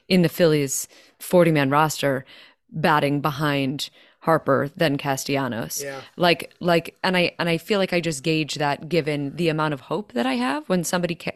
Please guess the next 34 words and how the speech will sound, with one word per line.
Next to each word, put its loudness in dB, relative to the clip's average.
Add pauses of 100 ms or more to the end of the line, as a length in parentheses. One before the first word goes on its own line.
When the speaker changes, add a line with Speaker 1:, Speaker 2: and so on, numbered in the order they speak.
Speaker 1:
comes 2
up, 0 (200)
Speaker 2:
Yep. -8
Speaker 1:
you 2
know, 4
that 4
I 4
was 0
always 2
just -6
like, -4
"Oh, 6
Castellanos, -2
please -2
don't -2
be 0
out. 0
Like, -2
do 2
whatever 4
you -2
gotta 0
do. -4
Like, -4
please -6
just, -6
like, -4
walk, 4
like, -2
get 4
it 0
to 2
Bohm." 0
Speaker 2:
Yeah. -8